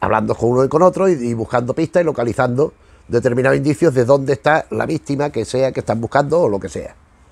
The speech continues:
O sea, una indagación al uso. Y de pronto se produce un giro. Hay un giro que cambia el sentido de la, de la investigación. Y entonces aparece un culpable,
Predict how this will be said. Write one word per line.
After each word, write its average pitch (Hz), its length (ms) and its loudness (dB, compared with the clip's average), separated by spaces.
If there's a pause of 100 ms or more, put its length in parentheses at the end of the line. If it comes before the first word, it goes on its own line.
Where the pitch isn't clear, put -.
(480)
O - 40 -14
sea, 107 100 0
una 113 140 0
indagación 113 520 -2 (400)
al 95 120 -2
uso. - 240 -12 (880)
Y 190 60 4
de 208 80 6
pronto 190 420 0
se - 240 -4
produce 156 360 -2
un 135 100 0
giro. 127 380 -2 (560)
Hay 135 160 4
un 139 80 -2
giro 180 320 0 (400)
que 135 160 0
cambia 151 460 0 (100)
el 120 280 -2
sentido 120 520 -4
de 113 100 0
la, 110 160 0
de 101 140 -4
la 98 60 -2
investigación. 92 460 -8 (300)
Y 226 80 0
entonces 214 260 4
aparece 180 320 4
un 165 80 -2
culpable, 151 520 0